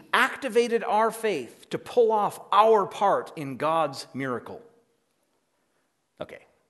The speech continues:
those are extreme examples. But friend, if you're anything like me, growing up in conservative Christian churches, aren't there ways that we try to help God? Aren't there ways that we, in seasons of silence, try to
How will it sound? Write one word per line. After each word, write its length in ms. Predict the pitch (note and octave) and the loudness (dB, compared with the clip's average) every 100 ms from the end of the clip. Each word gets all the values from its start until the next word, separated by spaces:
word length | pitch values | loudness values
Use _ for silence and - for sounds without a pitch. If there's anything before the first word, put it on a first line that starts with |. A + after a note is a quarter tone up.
| _ - | _ -6
those 180 | F#3+ A2+ | -6 -4
are 80 | |
extreme 440 | - - - F2+ D#2 | -10 -14 -16 -18 -20
examples. 640 | C2+ B1 - - - - _ _ _ _ _ _ _ _ _ _ _ | -20 -20 -20 -20 -20 -20 _ _ _ _ _ _ _ _ _ _ _
But 100 | - | -12
friend, 220 | - A2+ | -8 -8
if 100 | E2 | -8
you're 100 | C#3+ | -10
anything 180 | D3 G2+ | -10 -12
like 160 | E2 - | -16 -18
me, 340 | G#2 - _ _ _ | -18 -20 _ _ _
growing 220 | _ A2+ G#2+ | _ -10 -10
up 140 | G2+ | -12
in 160 | G2+ F2+ | -16 -16
conservative 560 | G2+ F#2 A#2 G#2+ F2+ | -20 -14 -12 -12 -14
Christian 300 | - G#2+ - | -18 -20 -20
churches, 460 | D#2 G2 - - - _ _ _ _ _ | -20 -20 -20 -20 -20 _ _ _ _ _
aren't 240 | A3 A3 | -16 -14
there 140 | A3 G#3+ | -14 -16
ways 300 | F#3+ F#3+ F3+ | -14 -16 -16
that 80 | F#3+ | -18
we 80 | F3+ | -18
try 180 | F3+ | -18
to 60 | E3+ | -18
help 220 | D3 E3+ | -16 -16
God? 240 | D3+ D3+ D#3 _ _ _ _ _ _ _ _ _ _ _ _ _ _ _ - - - | -16 -20 -20 _ _ _ _ _ _ _ _ _ _ _ _ _ _ _ -20 -18 -18
Aren't 340 | - D4+ D#4 | -16 -14 -12
there 120 | C4 | -10
ways 400 | D#3 D#3+ D#3+ D3 | -8 -6 -4 -6
that 120 | A#2+ D3+ | -8 -12
we, 400 | D3 D3+ D3+ D3 | -12 -12 -14 -14
in 160 | C#3 | -16
seasons 520 | B2 E3 E3 C3+ C#3 A2+ | -14 -14 -14 -12 -14 -14
of 80 | |
silence, 480 | - C#3 C#3 C#3 C3+ | -12 -10 -10 -10 -16
try 240 | - F#3+ F#3+ | -18 -14 -10
to 200 | D3+ | -10